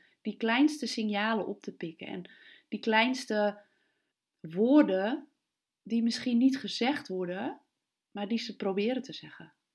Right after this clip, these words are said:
Waardoor jij er nog meer voor hun kunt zijn en daarmee nog meer het verschil kunt maken.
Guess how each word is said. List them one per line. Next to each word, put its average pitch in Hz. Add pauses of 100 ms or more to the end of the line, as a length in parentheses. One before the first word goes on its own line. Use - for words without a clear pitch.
(720)
Waardoor 226
jij 226
er 226
nog 262
meer 220
voor 202
hun 214
kunt 185
zijn 170
en 180
daarmee 185
nog 220
meer 233 (420)
het 208
verschil 226
kunt 185
maken. 156